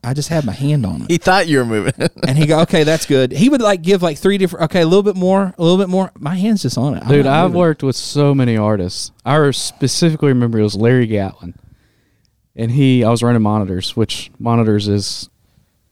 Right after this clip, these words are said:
Speaker 3: the s-,
Speaker 2: What the singers
Speaker 3: speakers
Speaker 2: hear,
Speaker 3: on
Speaker 2: yeah.
Speaker 3: stage or
Speaker 1: Yeah,
Speaker 3: the
Speaker 1: what
Speaker 3: things
Speaker 1: the
Speaker 3: in their
Speaker 1: band
Speaker 3: ears
Speaker 1: hears.
Speaker 3: that they all get their own mixes so that they can play what they need to play.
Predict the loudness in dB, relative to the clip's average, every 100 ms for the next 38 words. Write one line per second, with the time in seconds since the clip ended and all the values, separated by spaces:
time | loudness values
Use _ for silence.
0 | _ -8 -2 -2 -2 -2 -2 0 -2 0
1 | 2 2 2 2 2 0 0 2 2 2
2 | 0 0 2 2 4 4 4 2 2 4
3 | 2 0 -2 -2 -2 0 2 4 2 0
4 | 0 0 0 -2 -4 -6 -8 -8 -6 -6
5 | -4 -4 -4 -6 -8 -6 -6 -6 -8 -10
6 | -14